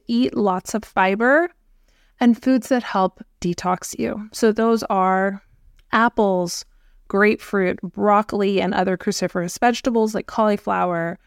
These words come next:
ghee. Ghee is actually really amazing for detoxing. Ghee, do you know what it is? It's clarified,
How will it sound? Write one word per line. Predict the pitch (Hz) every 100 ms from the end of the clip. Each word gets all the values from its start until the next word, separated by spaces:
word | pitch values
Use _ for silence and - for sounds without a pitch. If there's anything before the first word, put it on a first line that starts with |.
| _ _ _ -
ghee. | 175 226 247 247 196 - 190
Ghee | 208 269 359 -
is | 185
actually | 196 208 - - 196 185 196 - -
really | 190 208 269 262
amazing | 202 190 214 220 196
for | 190 196
detoxing. | 220 247 - - - 185 185
Ghee, | 208 226 240 247
do | - -
you |
know | 247
what | 254
it | 240
is? | 233
It's | 220 -
clarified, | - 220 202 196 214 196